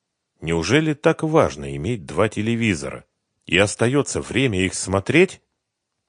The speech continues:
Интересно, почему так глупо тратили его деньги? Он усмехнулся. Раньше они тратили не его деньги,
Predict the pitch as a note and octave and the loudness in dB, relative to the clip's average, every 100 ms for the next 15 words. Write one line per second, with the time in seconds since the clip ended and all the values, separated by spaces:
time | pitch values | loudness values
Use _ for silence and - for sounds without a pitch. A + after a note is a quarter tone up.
0 | _ - C#2+ D2 D#2+ G2 F2+ - B1+ _ | _ -12 -10 -6 -4 -2 -4 -6 -16 _
1 | _ _ _ D2+ - - E2+ A#2+ - D#2 | _ _ _ -6 -4 -4 -4 -6 -4 -6
2 | C2 C2 D2+ A#2 B2+ F2 D#2+ F2+ A2 F2 | -6 -6 -4 -2 -4 -6 -2 0 0 -2
3 | F#2 F#2 G2+ G2+ G2 C#2+ - _ _ _ | -4 -2 -4 -2 -2 -4 -12 _ _ _
4 | _ _ - C2 B1 E2 D#2 D#2 B1+ - | _ _ -14 -12 -10 -10 -10 -12 -14 -16
5 | - _ _ _ _ C#2 D2 F2 G2 - | -18 _ _ _ _ -6 -2 -2 0 -2
6 | G2 G2+ G2 F2+ F2+ F2+ F#2 F#2+ F#2 F#2 | -2 -2 -4 -4 -4 -2 -4 -2 -2 -2
7 | D#2 C#2 G2+ G#2 F2 C#2 A#1+ | -2 -2 -4 -2 -4 -6 -14